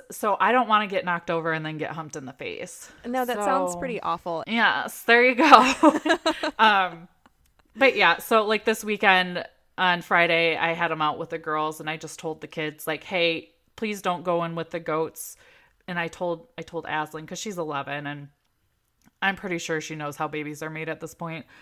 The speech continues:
Speaker 1: I haven't directly had a talk with her, but she's said some things where I, I'm pretty sure she has an idea.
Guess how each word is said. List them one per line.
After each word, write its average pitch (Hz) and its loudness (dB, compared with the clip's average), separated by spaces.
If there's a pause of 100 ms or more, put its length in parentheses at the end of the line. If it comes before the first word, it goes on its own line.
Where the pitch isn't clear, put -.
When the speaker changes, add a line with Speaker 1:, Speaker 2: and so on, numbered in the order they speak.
(220)
Speaker 1:
I 185 2
haven't 180 -2
directly 160 -4
had 170 -2
a 170 -2
talk 165 0
with 180 -6
her, 175 0
but 165 -6 (280)
she's 262 -2
said 170 -4
some 170 -6
things 170 -6
where 165 2
I, 151 2
I'm 156 -8
pretty 160 -6
sure 151 -8
she 151 -12
has 139 -8
an 151 -12
idea. 131 -10